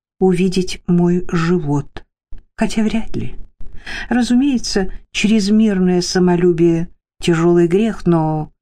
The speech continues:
увы, я ничего не могу с собой поделать, ведь отметины невероятно уродливы, а ему так нравилась моя белая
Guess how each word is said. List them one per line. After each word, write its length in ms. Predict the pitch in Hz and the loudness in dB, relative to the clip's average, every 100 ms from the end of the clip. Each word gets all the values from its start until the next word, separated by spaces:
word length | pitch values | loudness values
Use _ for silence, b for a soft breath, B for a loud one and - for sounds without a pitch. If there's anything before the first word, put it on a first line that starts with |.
| - | -4
увы, 320 | 160 156 175 | -2 2 2
я 460 | 196 175 165 156 175 b b - | 2 2 0 -2 -6 b b -2
ничего 680 | 262 302 - - 185 160 170 | -2 -4 -8 -4 -2 0 0
не 120 | 180 | 2
могу 260 | 165 147 143 | -2 -4 -6
с 80 | - | -4
собой 260 | 143 135 | -4 -4
поделать, 680 | - 131 120 123 123 - - B B B | -4 -6 -4 -6 -6 -12 -14 B B B
ведь 220 | 190 - | -2 0
отметины 1040 | 202 196 - 220 240 - 170 147 127 - - _ - - | -2 -2 0 2 0 -2 -2 -2 -4 -8 -14 _ -12 0
невероятно 680 | 170 180 208 240 247 233 226 | 2 2 0 -4 -2 -4 -2
уродливы, 920 | 202 185 170 160 143 147 147 143 143 - _ _ _ _ B B - | -4 0 0 0 -2 -4 -4 -4 -8 -14 _ _ _ _ B B 0
а 80 | |
ему 500 | 180 180 185 185 190 - _ _ _ _ _ - | 2 4 2 0 -4 -10 _ _ _ _ _ -8
так 260 | 233 - - | -8 -6 -4
нравилась 560 | 165 156 139 143 - | -2 -2 -2 -4 -6
моя 240 | 143 143 143 | -4 -4 -4
белая 480 | 156 214 202 175 | -4 -2 -2 -4